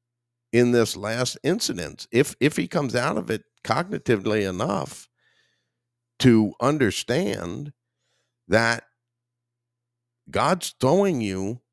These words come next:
pitches, and you struck out on two other, I mean, you s-,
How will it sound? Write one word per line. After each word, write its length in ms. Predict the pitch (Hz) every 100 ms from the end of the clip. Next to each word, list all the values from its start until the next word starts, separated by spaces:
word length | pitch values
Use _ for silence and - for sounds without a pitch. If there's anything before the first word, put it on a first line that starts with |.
| _ _ _ _ _
pitches, 760 | - 202 226 110 82 101 - - _ _ _ _ _ _ _ -
and 460 | 117 120 117 110 - _ _ _
you 140 | - 120
struck 380 | - 170 175 165
out 200 | 175 170
on 180 | 120
two 220 | 110 143 117
other, 240 | 107 101 64
I 120 | 107
mean, 180 | 113 113
you 120 | 131
s-, 260 | 160 -